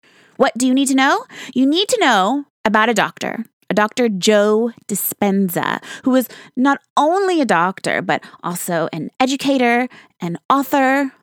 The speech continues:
a researcher, a corporate consultant, a lecturer, and an expert of mind-derived health optimization. Doctor Joe Dispenza, or Doctor D, as I lovingly refer to him,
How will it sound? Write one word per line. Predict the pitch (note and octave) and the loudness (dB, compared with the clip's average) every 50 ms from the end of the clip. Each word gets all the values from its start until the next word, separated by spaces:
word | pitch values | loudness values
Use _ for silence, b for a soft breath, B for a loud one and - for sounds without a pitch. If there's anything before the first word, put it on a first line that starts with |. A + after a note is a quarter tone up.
| _ _ - | _ _ -12
a | D#3+ D3+ | -8 -2
researcher, | D#3+ A#3 D4 C#4 - C#4 B3+ - - B3+ A#3+ A#3 A#3 A#3+ A#3+ - - - | 0 0 0 2 2 0 0 0 0 0 2 2 0 -2 -4 -6 -8 -10
a | E3+ D#3 | -10 -10
corporate | - - G3+ F#3+ - F#3 - - | -2 -2 -2 0 0 -4 -8 -8
consultant, | - F3 D#3 - - A#3 C4 C#4+ - - E4 F4+ G#4 - - - B B B B B B B - | -8 -8 -6 -2 0 0 0 0 0 -2 -2 -2 -2 -6 -10 -14 B B B B B B B -6
a | F3 D#3+ D#3 D#3 D3+ | -4 -4 -4 -2 -2
lecturer, | E3 A#3 B3+ - - - A#3+ A3 A3+ C4 D#4+ E4+ B B B B B B - | -2 -2 -2 -2 0 0 2 2 2 0 -2 -4 B B B B B B -2
and | G#3 G#3+ | 0 0
an | G#3+ G#3+ - _ | 0 0 -2 _
expert | - C#4 - - - - - F3+ D3+ A2+ - - - - _ _ | -4 -4 -4 -6 -6 -2 0 0 0 0 -2 -6 -12 -14 _ _
of | - F#3+ F3+ E3+ | -4 -2 -2 -2
mind-derived | F3+ F#3 F3+ F3+ F#3+ G3+ G#3 G#3+ A3 A3+ A#3 A#3+ A#3+ A3 A3 A3 A3 G#3 G#3 F#3+ F3+ F3 F3 F3+ F3+ - - | 0 0 0 2 2 2 2 2 0 0 0 -2 -2 -2 -2 0 2 2 2 2 2 2 0 -2 -4 -6 -10
health | - - - - - G#3+ G#3+ - - - - - - _ _ _ _ - | -18 -20 -12 -4 -2 0 0 0 -2 -8 -14 -20 -20 _ _ _ _ -2
optimization. | G3 F#3+ - - G3 F#3+ F3+ F3 F3 D#3 D#3 D#3 - - - - - _ _ _ _ _ _ _ _ _ _ _ _ _ _ B B B B B B B | -2 -2 -2 -2 -4 -4 -4 -4 -6 -6 -8 -8 -10 -10 -12 -12 -14 _ _ _ _ _ _ _ _ _ _ _ _ _ _ B B B B B B B
Doctor | - A#3+ A#3+ B3+ - D4+ D4 | 0 0 0 2 0 -2 -2
Joe | B3 A#3 C4 B3 A#3+ A#3 | 0 2 2 4 4 2
Dispenza, | A3+ A#3+ G#3 - - - F3+ F3 F#3 F#3 - C#3 A2+ - - A3+ B B B B B B - | 0 -2 -4 -4 -2 -2 0 0 0 -2 -2 -2 -2 -2 -4 -6 B B B B B B 2
or | G3+ F#3+ F3+ E3+ E3+ F3 F3+ - _ _ _ _ _ | 2 4 4 2 2 0 -4 -8 _ _ _ _ _
Doctor | G3+ F3 E3+ - - E3 | -2 -2 -2 -2 -4 -6
D, | D#3+ D3+ - E3+ D3+ D3 D3+ | -6 -4 -4 -2 -2 -2 -2
as | D#3+ D#3 | -2 -4
I | D#3+ D3+ D3 D3 E3+ D#3+ - | -4 -6 -6 -6 -8 -10 -8
lovingly | - E3+ E3+ D#3+ D#3+ D#3+ D#3 E3 D#3+ - F3 | -4 -2 0 0 0 0 -2 -2 -4 -4 -4
refer | E3 D#3+ - - - D#3+ | -4 -6 -6 -6 -6 -6
to | - - F#3 | -4 -6 -4
him, | F3 E3+ - G3 | -4 -4 -4 -4